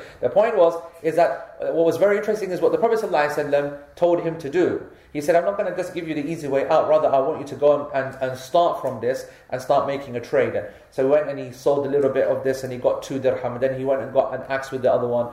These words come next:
one dirham. Then he started chopping and this and that. And he built up really slowly, slowly, slowly, whatever. But I'm just saying that's the norm.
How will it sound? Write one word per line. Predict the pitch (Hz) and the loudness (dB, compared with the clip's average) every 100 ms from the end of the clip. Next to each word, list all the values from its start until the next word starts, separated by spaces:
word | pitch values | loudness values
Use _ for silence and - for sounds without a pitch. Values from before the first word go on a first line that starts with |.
| - - - | -12 -8 2
one | 135 131 | 2 2
dirham. | - 123 120 | -2 -4 -8
Then | 135 | -8
he | |
started | 127 143 127 - | -2 -2 -2 -4
chopping | 127 127 120 | -4 -4 -8
and | 123 | -4
this | 131 117 | -4 -2
and | 127 127 | -4 0
that. | 113 | 0
And | 143 | 0
he | 143 | -2
built | 160 160 | 0 4
up | 147 - | 2 2
really | 139 139 | -6 -8
slowly, | 135 135 135 | -2 0 0
slowly, | 123 123 123 123 | -2 -4 -4 -2
slowly, | 127 120 117 | 0 0 0
whatever. | 113 107 - - - - | -2 -2 -2 -10 -8 0
But | 175 | 2
I'm | |
just | 277 277 | 2 2
saying | 269 247 | -2 -2
that's | 226 233 | -4 -6
the | 175 | -8
norm. | 160 208 233 120 - | -4 0 2 0 -4